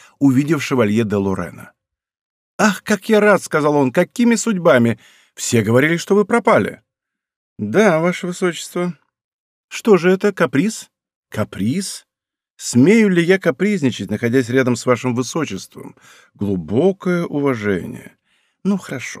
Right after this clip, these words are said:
уважение мы отложим в сторону. Ты каждый день доказываешь обратное. Я тебя прощаю.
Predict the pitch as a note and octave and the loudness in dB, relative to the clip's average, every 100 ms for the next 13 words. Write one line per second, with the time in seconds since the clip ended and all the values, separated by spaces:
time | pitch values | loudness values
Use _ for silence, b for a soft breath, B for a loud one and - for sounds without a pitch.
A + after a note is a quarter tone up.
0 | - A2 A#2 D#3 A#3+ A3+ F#3+ - D#3+ C3+ | -16 -8 -6 -2 0 0 0 -2 -4 -6
1 | A#2 - E2 D#2 B1+ b b b - - | -6 -6 -8 -8 -14 b b b -10 -2
2 | D3 G2 A2+ - G#3 D3+ A#2+ A2 A2+ A2 | -2 -2 -4 -2 -2 -2 -2 -2 -2 -4
3 | A2+ F2+ D#2+ - - - b b - - | -6 -6 -10 -16 -20 -20 b b -8 -2
4 | A3+ G3+ G#3 F3 C#3 - F#2+ B2+ | -2 0 -2 -2 -6 -6 -6 -8